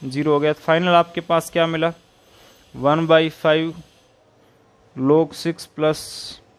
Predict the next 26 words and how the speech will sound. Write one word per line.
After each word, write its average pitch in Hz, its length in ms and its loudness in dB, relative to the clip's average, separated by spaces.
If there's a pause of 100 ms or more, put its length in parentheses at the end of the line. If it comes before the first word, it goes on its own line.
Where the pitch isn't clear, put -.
(120)
थ्री 160 180 -2
by 151 240 4
under 147 240 -8
root 147 160 -8
five 151 340 0 (1700)
tan 156 220 2
inverse 160 420 -2
under 143 220 -4
root 151 260 -6 (400)
five। 123 260 0 (3000)
देखिए 160 300 4
अगला 175 200 4
क्वेश्चन 175 340 -4
आपको 165 280 0
ये 160 120 0
मिला 165 260 2
है, 170 320 -2 (320)
तो 139 60 -4
यहाँ 147 260 2
पे 170 180 -4
क्या 165 220 4
करें, 160 220 -2 (520)
जो 143 160 -4
एक्स 165 320 -4 (100)
स्क्वायर 156 420 0
है 147 280 -2